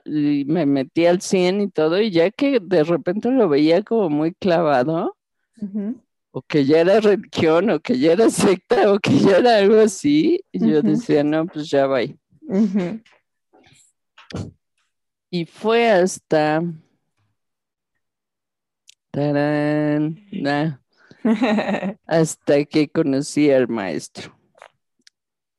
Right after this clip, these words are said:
Speaker 1: El único maestro al que sí me, me dobló y, y, y le, lo amo y lo agradezco, que es nuestro amado Hikuri,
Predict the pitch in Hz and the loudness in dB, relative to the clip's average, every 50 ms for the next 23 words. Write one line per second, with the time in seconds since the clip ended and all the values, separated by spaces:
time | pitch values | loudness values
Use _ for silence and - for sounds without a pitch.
0 | _ _ _ _ _ _ _ _ _ _ _ _ _ 160 156 160 170 190 202 214 | _ _ _ _ _ _ _ _ _ _ _ _ _ 2 2 2 4 2 2 2
1 | 220 220 - 185 170 170 151 131 139 151 160 - - - 160 151 151 151 147 - | 0 0 -2 -2 0 0 0 0 0 -2 -4 -4 -2 0 2 2 2 2 0 -2
2 | - - 135 127 - - - - 143 139 143 143 139 135 - - _ _ _ _ | -2 -4 -4 -4 -4 -6 -4 -2 0 0 2 0 0 -4 -6 -10 _ _ _ _
3 | _ _ _ - _ _ _ _ _ _ _ _ _ _ _ _ _ _ _ _ | _ _ _ -20 _ _ _ _ _ _ _ _ _ _ _ _ _ _ _ _
4 | _ _ _ 156 156 147 139 139 123 98 123 127 - - - _ _ _ _ _ | _ _ _ 0 0 2 2 0 0 -2 -4 -4 -6 -8 -14 _ _ _ _ _
5 | _ _ _ _ _ _ _ _ _ _ _ _ _ _ 165 170 175 151 143 151 | _ _ _ _ _ _ _ _ _ _ _ _ _ _ 0 0 0 2 2 2
6 | 147 147 147 147 147 147 143 143 139 135 127 131 127 - - - 156 165 151 135 | 2 2 2 2 2 2 2 2 0 0 0 -2 -4 -4 -4 -2 -2 -2 -2 -2
7 | 131 127 120 - - - _ - - - - 127 131 135 127 - 139 139 139 143 | -4 -4 -6 -8 -10 -12 _ -14 -14 -10 -8 -6 -6 -6 -6 -8 -14 -8 -4 -2
8 | 139 139 135 127 101 67 - - - - 147 151 143 139 135 139 139 139 139 135 | -2 0 0 -2 -2 -4 -4 -6 -4 -4 -2 -2 0 0 -2 -2 -4 -4 -4 -4
9 | 131 135 135 123 120 - - 104 147 139 135 - - - - 131 127 - _ - | -2 -2 -2 -2 -2 -4 -4 -6 -6 -8 -8 -10 -10 -8 -8 -8 -8 -8 _ -14
10 | - 120 113 - - 131 143 - _ _ _ _ _ _ _ _ _ - 143 139 | -10 -8 -8 -6 -8 -10 -12 -14 _ _ _ _ _ _ _ _ _ -8 -8 -8
11 | 139 139 139 135 - - - 147 135 127 131 131 131 127 127 131 135 - - 135 | -6 -4 -4 -4 -4 -4 -4 -4 -4 -2 -2 -2 0 0 0 0 -2 -4 -6 -6
12 | 127 - - 131 135 131 131 165 | -6 -6 -8 -8 -8 -6 -8 -10